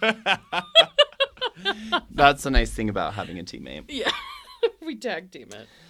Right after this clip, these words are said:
Speaker 1: So, like, w-, one of the things that I really loved while reading the book Good Habits, Bad Habits,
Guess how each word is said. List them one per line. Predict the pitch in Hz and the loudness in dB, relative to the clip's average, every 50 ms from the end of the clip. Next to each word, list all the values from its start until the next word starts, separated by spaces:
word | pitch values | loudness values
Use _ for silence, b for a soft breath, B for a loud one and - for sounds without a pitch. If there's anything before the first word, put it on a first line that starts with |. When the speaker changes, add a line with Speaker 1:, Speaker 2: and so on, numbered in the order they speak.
| - - _ | -20 -20 _
Speaker 1:
So, | - - - - 160 147 147 147 139 - - _ _ _ _ _ - | -14 -6 0 2 4 4 4 4 2 0 -4 _ _ _ _ _ -6
like, | 123 131 127 113 - _ | -4 -4 -4 -4 -8 _
w-, | - 117 98 101 - _ | -20 -18 -18 -18 -20 _
one | _ - 131 135 151 | _ -4 -2 -2 -2
of | 170 165 | 0 -2
the | 175 | -2
things | 170 - 151 139 - | -2 -2 -4 -4 -2
that | 135 120 | -2 -2
I | 113 | -2
really | 107 101 104 110 107 110 117 123 | -2 0 -2 -2 -2 0 -2 -4
loved | 107 107 101 98 98 98 - | -2 -2 -2 -2 -4 -6 -6
while | - 107 101 | -6 -6 -6
reading | 95 95 98 95 95 95 98 | -4 -6 -8 -8 -6 -8 -6
the | 95 101 | -6 -8
book | 92 - 98 87 - | -6 -6 -8 -8 -8
Good | - 98 95 104 | -8 -10 -10 -8
Habits, | 101 98 87 82 - - - | -8 -10 -8 -10 -12 -14 -14
Bad | - 101 101 98 | -12 -10 -10 -10
Habits, | 101 98 - - 90 95 120 143 - - - - - | -10 -12 -12 -10 -10 -10 -10 -12 -12 -16 -18 -18 -18